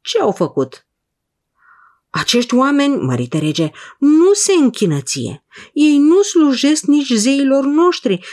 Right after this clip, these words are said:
și nu se închină nici chipului de aur de aici de pe câmp." "Ce?" a strigat regele. "De ce trebuie ca o zi atât de frumoasă ca aceasta să fie stricată așa?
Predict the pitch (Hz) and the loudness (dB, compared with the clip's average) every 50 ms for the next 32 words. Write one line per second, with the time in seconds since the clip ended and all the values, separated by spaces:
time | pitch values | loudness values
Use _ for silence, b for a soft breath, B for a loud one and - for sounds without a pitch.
0 | B B - - - 240 220 220 254 311 311 - 330 285 247 233 - 294 320 339 | B B -4 -2 0 2 2 2 2 0 0 0 0 0 0 0 0 2 2 4
1 | 330 339 392 427 - - - - 415 415 - 302 285 254 220 226 214 202 196 185 | 4 4 2 2 0 -4 -4 -4 -2 -2 0 0 0 0 0 -2 -2 -2 -4 -4
2 | 170 156 170 160 156 156 - 160 147 151 156 - - 143 135 123 120 - - _ | -4 -2 -2 -4 -4 -4 -4 -4 -4 -4 -8 -10 -8 -10 -10 -10 -12 -16 -20 _
3 | _ _ _ _ _ _ _ _ _ _ _ _ - - - - 247 262 285 330 | _ _ _ _ _ _ _ _ _ _ _ _ -8 -4 -2 0 2 2 2 2
4 | 359 381 392 415 427 415 403 - _ _ _ _ _ _ _ _ _ - - - | 2 2 4 4 2 2 0 -6 _ _ _ _ _ _ _ _ _ -12 -10 -10
5 | - - 107 113 113 117 117 113 110 - - 117 107 - - - _ _ _ _ | -10 -10 -10 -10 -10 -10 -10 -12 -12 -12 -12 -14 -14 -14 -18 -20 _ _ _ _
6 | _ _ _ _ _ _ _ _ _ _ _ _ _ _ _ _ _ - 165 175 | _ _ _ _ _ _ _ _ _ _ _ _ _ _ _ _ _ -8 -4 -2
7 | 302 339 339 - - - 427 403 415 - - 359 349 294 302 294 294 285 - 285 | -2 -2 -2 -2 -2 0 0 -2 -2 -2 -2 -2 0 0 0 -2 -2 -2 -2 0
8 | 269 262 254 247 247 277 254 247 254 254 240 254 247 - 233 226 233 254 254 226 | 0 0 0 0 0 0 -2 0 -2 -2 -2 -2 -2 -2 -4 -2 -2 -2 -2 -4
9 | - 277 - - 226 226 226 - 262 247 240 - 220 214 - 240 - - 254 247 | -4 -6 -6 -4 -4 -4 -2 -2 -4 -4 -2 -4 -4 -4 -4 -6 -2 -2 -2 -2
10 | 247 - - 254 247 - 240 202 190 - 190 180 - - 190 170 B | -2 -4 -4 -4 -4 -2 -4 -4 -4 -6 -6 -6 -6 -6 -6 -8 B